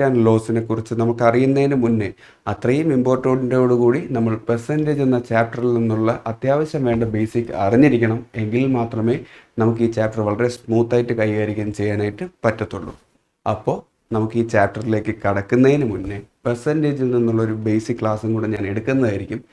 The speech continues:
എടുത്തിട്ട് ഇതിൽ നിന്നുള്ള ഓരോ ഭാഗങ്ങളായിട്ടുള്ള ക്വസ്റ്റ്യൻസിലേക്ക് നമുക്ക് പോകാം. പെർസെൻറ്റേജ് പെർസെന്റേജ് ഒന്നുമില്ല, നൂറിന്റെ അടിസ്ഥാനത്തിൽ അല്ലെങ്കിൽ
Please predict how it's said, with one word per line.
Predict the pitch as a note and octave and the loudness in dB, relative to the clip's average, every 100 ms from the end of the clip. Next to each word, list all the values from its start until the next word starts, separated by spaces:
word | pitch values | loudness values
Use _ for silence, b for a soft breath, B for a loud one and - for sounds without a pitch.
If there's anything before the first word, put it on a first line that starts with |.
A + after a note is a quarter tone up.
| b b C3+ | b b -2
എടുത്തിട്ട് | D3+ F3 C3 - B2+ - | -2 -2 -4 -4 -10 -4
ഇതിൽ | B2 A#2+ B2 | 0 2 4
നിന്നുള്ള | A#2 A2+ A#2 - B B B A#2 | 2 2 0 -2 B B B 4
ഓരോ | A#2 | 4
ഭാഗങ്ങളായിട്ടുള്ള | A2+ A2 A2+ A2+ A2+ A2 G#2+ | 4 2 2 2 2 0 -4
ക്വസ്റ്റ്യൻസിലേക്ക് | A2 - G#2+ G#2 G2+ F#2+ | -6 -6 -6 -4 -6 -4
നമുക്ക് | F#2 F#2+ F#2 - | -6 -8 -8 -2
പോകാം. | G#2+ A#2 E3+ b b _ E3+ | 2 2 0 b b _ 4
പെർസെൻറ്റേജ് | E3+ D3+ G#2+ F#2+ - - _ _ - | 6 4 0 -4 -10 -20 _ _ -2
പെർസെന്റേജ് | D3+ F#3+ F3+ F3 C3+ | 0 0 2 2 4
ഒന്നുമില്ല, | B2 B2 G2+ F#2+ - _ C#3 | 6 6 4 -2 -10 _ -2
നൂറിന്റെ | C#3 E3 F#3 F3 A#2+ | 2 4 2 2 2
അടിസ്ഥാനത്തിൽ | A2 A2+ A2+ G#2+ - G#2 _ - | 0 0 -2 -2 -6 -14 _ -8
അല്ലെങ്കിൽ | C3 D3+ D#3+ | -4 -2 -2